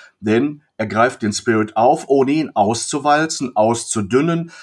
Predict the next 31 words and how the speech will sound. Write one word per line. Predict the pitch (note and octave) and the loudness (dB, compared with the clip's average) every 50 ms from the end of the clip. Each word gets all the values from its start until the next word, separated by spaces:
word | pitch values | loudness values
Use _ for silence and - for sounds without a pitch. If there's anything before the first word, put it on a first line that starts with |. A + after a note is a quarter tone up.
| - - - | -20 -8 -4
Er | G#2 A2+ A2+ - | -4 -2 -2 -4
erzählt | A2 G#2+ - C3+ C#3 C3+ | -6 -6 -4 -4 -4 -4
eine | A2+ A#2+ G#2+ | -4 -4 -4
Geschichte, | G#2+ G2+ - - F3 E3+ - - E3 D3 A#2 | -4 -4 -4 -4 -4 -6 -4 -2 -4 -2 -2
die | G#2+ A#2+ B2+ C#3 C#3+ - - | 0 0 0 0 -2 -2 -4
über | - B2+ A#2+ B2 A#2 | -4 -2 0 0 0
die | A2 G#2+ | -2 -2
Zeit | - - B2+ B2+ C#3 - D#3 - | -2 0 2 2 2 2 0 -2
und | - A2+ A2+ | -6 -6 -4
über | - A2+ A#2+ A2+ | -2 -2 -2 0
Generationen | G#2+ A#2 A#2 A2+ G#2 G#2+ G#2+ - - - C#3 C#3 C#3+ D3 C#3+ C3 B2 | 0 0 0 0 0 0 -2 -4 -4 -4 -2 -2 0 0 -2 -2 -4
in | - A2+ G#2+ G#2+ | -2 -2 -2 0
der | G2+ F#2+ F2+ | -2 -2 -4
Gegenwart | F#2 A#2 D#3+ F#3+ F#3 F#3 - D#3 D#3 D#3 - - | -2 0 0 0 0 0 2 2 2 2 0 -4
angekommen | D3+ D#3 D3+ D3+ D3+ - D#3 D3+ D3+ D3 D3 | -4 -4 -4 -6 -2 0 2 2 2 0 -2
ist, | D3+ D3+ - - - - - - - - _ _ - | -4 -6 -8 -14 -18 -20 -20 -20 -20 -20 _ _ -4
greift | A#2+ A#2+ A2+ B2 C#3+ E3 F3 - - | -2 2 2 4 2 2 0 -4 -4
dazu | D#3+ D3+ D3 - - - E3 D#3+ D#3+ D#3+ D#3+ - - - - - _ _ _ _ - - _ _ _ _ _ _ _ | -4 -4 -4 -4 -4 -2 0 2 2 0 -2 -6 -16 -20 -20 -20 _ _ _ _ -20 -20 _ _ _ _ _ _ _
erstaunlicherweise, | A#2 B2+ A#2+ - - D3+ D#3+ G3 A3+ A3 F3+ - A#2+ A2+ G2+ G2+ G2 G2 A#2 B2 - - | -6 -6 -6 -4 0 2 2 2 2 2 0 0 0 0 2 4 2 2 2 0 -2 -4
also | A2 A2 A#2 | -2 0 0
im | B2 B2+ C3 B2+ | 0 0 0 -2
ersten | B2+ - - D3 | -2 0 0 0
Moment | C#3 C3 B2 G#2 | 0 0 0 2
war | A#2+ A#2 C3 | 2 2 2
ich | C#3+ - | 2 0
erstaunt, | - - - - D3 C#3 D3+ D#3 - | -6 -8 -8 -6 -4 -4 -4 -4 -6
auf | - G#2 G2 | -8 -8 -6
sehr | - G#2+ G2 | -4 -2 -2
junge | F#2 F#2 E2+ G#2+ C#3 F#3 G3+ F3 A2 F#2+ G2 - | -2 -2 0 2 4 4 4 4 2 0 -2 -2
Hauptdarsteller | G2 G2+ G2+ - - A#2+ A#2+ - - B2 C3+ C#3+ | -2 -4 -2 -2 -4 -4 -4 -2 -4 -2 -2 -4
zurück, | - - E3 D#3+ F3+ F#3+ F#3+ - | -4 -6 -2 0 2 2 2 0